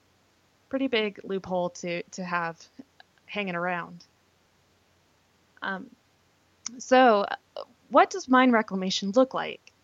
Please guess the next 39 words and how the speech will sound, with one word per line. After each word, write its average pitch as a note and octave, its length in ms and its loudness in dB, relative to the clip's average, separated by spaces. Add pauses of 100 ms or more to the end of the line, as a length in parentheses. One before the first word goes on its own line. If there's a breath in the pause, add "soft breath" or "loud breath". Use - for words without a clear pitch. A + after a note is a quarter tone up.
(760)
When A#3+ 160 0
mining C#4+ 320 -2
ends, G3 320 -4
the - 120 -16
reclamation G3+ 580 -2
stage E3+ 380 -8
begins. - 680 -6 (600)
Firstly, C#4+ 480 -4
operators C4+ 600 0
must C4+ 280 -2
return B3 320 -6
the G3+ 60 -8
land F#3+ 320 -10
to - 100 -14
its F#3+ 100 -14
approximate C#4 680 -4
original G3 480 -6
contour, F#3+ 720 -2 (480)
or C4+ 160 0
grade C4+ 320 -4
the F4 80 -6
land G3 380 -6
for F#3+ 200 -10
a F#3+ 40 -8
quote-unquote G#3 560 -8 (340)
"higher D4+ 420 -2
and G#3+ 260 -6
better" F#3 420 -2 (300)
post-mining A#3+ 680 -2
land F#3+ 280 -6
use F3+ 240 -12
that G3+ 180 -6
is G3 120 -8
included B3+ 500 -2
in G#3 140 -8
the G#3+ 60 -6
mining F3+ 340 -8
permit F#3 380 -10
application. F#3 840 -8